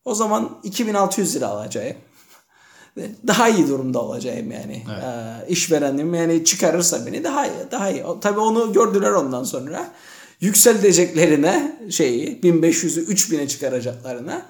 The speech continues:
Speaker 1: iki bin altı yüzü bin beş yüze indirdiler. Ondan sonra da tabii işte, e, diyorlar ki insanlar kamuda çalışmak ister. E, kamuda çalışmak ister evet. Yani bunları da görünce tam dediğin gibi senin yani,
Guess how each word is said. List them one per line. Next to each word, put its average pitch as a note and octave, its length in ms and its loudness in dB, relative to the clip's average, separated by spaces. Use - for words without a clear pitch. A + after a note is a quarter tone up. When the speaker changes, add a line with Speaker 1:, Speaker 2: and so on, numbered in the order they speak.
Speaker 1:
iki C#4 240 -2
bin B3 80 2
altı G3 280 4
yüzü A#3+ 200 2
bin B3 180 2
beş F#3+ 200 6
yüze C#3+ 200 -2
indirdiler. - 640 -10
Ondan G3+ 360 6
sonra F3 260 4
da C#3 100 0
tabii C3+ 280 0
işte, - 280 -2
e, - 580 -6
diyorlar C3+ 420 -4
ki G3+ 120 -8
insanlar E3+ 480 -4
kamuda D#3+ 340 -4
çalışmak - 460 -10
ister. - 280 -8
E, E3 40 -10
kamuda C4+ 320 -8
çalışmak C4+ 420 -8
ister - 400 -2
evet. - 220 -10
Yani C3 260 -12
bunları D3 340 0
da D3+ 80 2
görünce C#3 540 0
tam F#3 240 -2
dediğin D#3 320 0
gibi A#2+ 140 -6
senin C#3 300 -8
yani, D3 360 -12